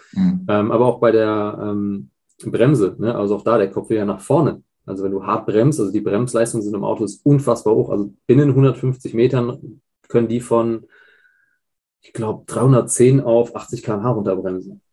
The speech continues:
Speaker 2: Also
Speaker 1: Wow.
Speaker 2: ich weiß nicht mehr, wie die Fahrschultheorie war, aber da brauchen wir verdammt lange für. Wenn wir mal dreihundert Kilometer fahren im Straßenauto, brauchen wir, glaub ich, fünfhundert Meter für. Das schaffen die binnen hundert Metern.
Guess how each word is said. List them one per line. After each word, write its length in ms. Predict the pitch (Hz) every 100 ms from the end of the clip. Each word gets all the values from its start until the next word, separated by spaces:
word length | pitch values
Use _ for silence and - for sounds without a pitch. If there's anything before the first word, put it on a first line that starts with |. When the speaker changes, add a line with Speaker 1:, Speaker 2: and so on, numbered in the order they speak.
| _ _ _ _ _ _ _ -
Speaker 2:
Also 320 | 101 98 98
Speaker 1:
Wow. 160 | 95 -
Speaker 2:
ich 80 | -
weiß 220 | 110 110
nicht 100 | 107
mehr, 120 | 110
wie 60 | 104
die 140 | 104
Fahrschultheorie 720 | - 110 120 127 123 123 123 120
war, 80 |
aber 120 | 117 110
da 100 | 107
brauchen 320 | 113 110 101
wir 160 | 120
verdammt 260 | 120 120 120
lange 220 | 110 127
für. 180 | - 101
Wenn 140 | 95
wir 100 | 98
mal 100 | 104
dreihundert 360 | 101 104 104 101
Kilometer 360 | 104 104 120 -
fahren 200 | 101 101
im 80 |
Straßenauto, 520 | 98 104 120 117 98 104
brauchen 220 | 107 104
wir, 80 | 107
glaub 160 | 107
ich, 60 | 101
fünfhundert 340 | 120 117 101
Meter 260 | 110 117 95
für. 120 | -
Das 100 | 98
schaffen 240 | 110 104
die 200 | 98 107
binnen 380 | 107 117 107 104
hundert 280 | 107 110 101
Metern. 340 | 110 120 -